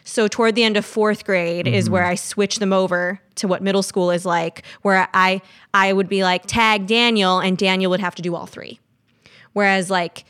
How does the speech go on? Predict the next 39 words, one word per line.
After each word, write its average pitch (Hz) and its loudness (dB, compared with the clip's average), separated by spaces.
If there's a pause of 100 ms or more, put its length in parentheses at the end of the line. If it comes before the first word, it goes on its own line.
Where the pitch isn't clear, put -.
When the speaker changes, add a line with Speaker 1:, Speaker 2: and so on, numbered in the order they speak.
(240)
Speaker 1:
K 220 2
through 214 -2
the 185 -4
beginning 196 0
of 185 -2
fourth, 196 0 (300)
I 185 2
say, 190 0
like, 170 -4
"Tag 196 2
Monty," 196 -2 (360)
and 180 0
you 196 2
just 180 -2
have 170 -4
to - -14
do 175 -6
the 170 -10
T. 190 -6 (180)
And 196 0
then 190 0
you 196 -2
call 190 0
the 185 0
other 202 0
kid, 180 -2 (160)
"Tag 185 0
Daniel," 214 0
Daniel 180 -4
would 170 -6
just 175 -8
do 170 -8
the 165 -8
A. 143 -6 (100)
Speaker 2:
I 139 2
would 135 2
assume 139 0
that 107 -4 (100)
inevitably 117 -4